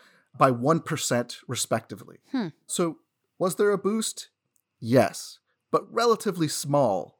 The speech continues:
Speaker 1: not the, um, panacea, not the, the silver bullet that we're looking for in terms of really ramping up social and economic diversity.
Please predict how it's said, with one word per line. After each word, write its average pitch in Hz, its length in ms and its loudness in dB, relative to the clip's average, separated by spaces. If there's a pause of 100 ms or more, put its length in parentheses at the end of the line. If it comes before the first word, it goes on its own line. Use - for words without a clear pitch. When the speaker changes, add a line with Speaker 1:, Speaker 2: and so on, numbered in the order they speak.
Speaker 1:
not 147 600 0
the, 127 480 0
um, 110 480 -4 (500)
panacea, 135 880 2
not 123 420 2
the, 123 160 2
the 120 160 -4
silver 135 380 0
bullet 117 540 0 (400)
that 117 160 0
we're 117 100 0
looking 127 360 2
for 101 520 -4
in 107 180 -6
terms 113 320 -4
of 107 180 -8
really 127 240 2
ramping 110 500 -4
up - 340 -8 (140)
social 120 360 -6
and 110 120 -8
economic 104 480 -8
diversity. 98 580 -14